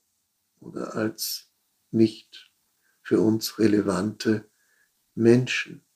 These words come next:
Genau hier fängt es an, das Geheimnis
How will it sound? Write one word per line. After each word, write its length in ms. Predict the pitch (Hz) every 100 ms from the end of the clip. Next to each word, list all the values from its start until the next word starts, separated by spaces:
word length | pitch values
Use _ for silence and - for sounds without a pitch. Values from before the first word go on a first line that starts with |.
| _ _ -
Genau 420 | 107 110 127 120
hier 280 | - 135 135
fängt 340 | 123 110 -
es 260 | - - -
an, 360 | 104 151 - _ _ _ _ _ _ _ _ _ _ _ _
das 140 | - -
Geheimnis 840 | 107 104 117 143 185 - -